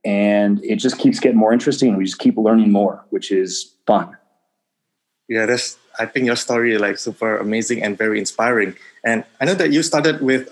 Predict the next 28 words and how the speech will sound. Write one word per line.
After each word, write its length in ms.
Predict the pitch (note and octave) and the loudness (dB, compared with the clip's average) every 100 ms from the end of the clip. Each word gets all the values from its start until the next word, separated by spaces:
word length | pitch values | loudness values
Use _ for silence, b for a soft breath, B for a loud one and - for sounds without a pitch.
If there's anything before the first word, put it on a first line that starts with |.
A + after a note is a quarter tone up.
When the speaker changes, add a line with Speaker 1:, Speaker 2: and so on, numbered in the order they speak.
| - | -2
Speaker 2:
only, 240 | C3+ C3+ | 0 2
like, 160 | A#2 A2+ | 0 0
your 140 | A2 | -2
savings 580 | - B2+ B2+ C3+ C3+ - | -2 -4 -2 0 0 -2
and 160 | A2+ | -2
also, 220 | A2+ A2 A#2 | -2 -2 -2
like, 180 | G2+ | -2
your 100 | G2+ | -4
business 320 | G2 A2+ B2 - | -8 -8 -8 -6
partner 280 | A#2 A#2 | -4 -2
and 100 | A2+ | -2
probably 460 | - A2 G#2+ A#2 A2+ | -2 -4 -4 -4 -4
some 240 | A2 A2+ | -2 -4
friends 340 | A2+ A#2+ A2+ - | -4 -4 -4 -4
and 100 | G2+ | -4
family. 420 | A#2 A#2 A#2 A2+ B B B | -2 -2 -2 -4 B B B
Do 80 | C3+ | 0
you 300 | F#3+ A3 - - | 0 -2 -6 -12
start 320 | - E3 E3+ | -4 -2 0
off, 220 | E3 D#3+ | -2 0
like, 180 | A#2+ G#2+ | -2 0
with, 320 | A#2 A2 - _ _ _ _ _ _ _ - | -2 -4 -8 _ _ _ _ _ _ _ -4
when 320 | B2 A#2+ A#2 | 0 0 0
designing 420 | B2 - B2+ B2+ | -2 0 0 0
the, 180 | A#2 A2+ | 0 0
your 260 | A#2 A2 - | 0 -2 -2
initial 300 | B2 A#2+ A#2 | -4 -4 -4
products, 420 | C3+ C#3+ C#3 - | -2 -2 -2 -6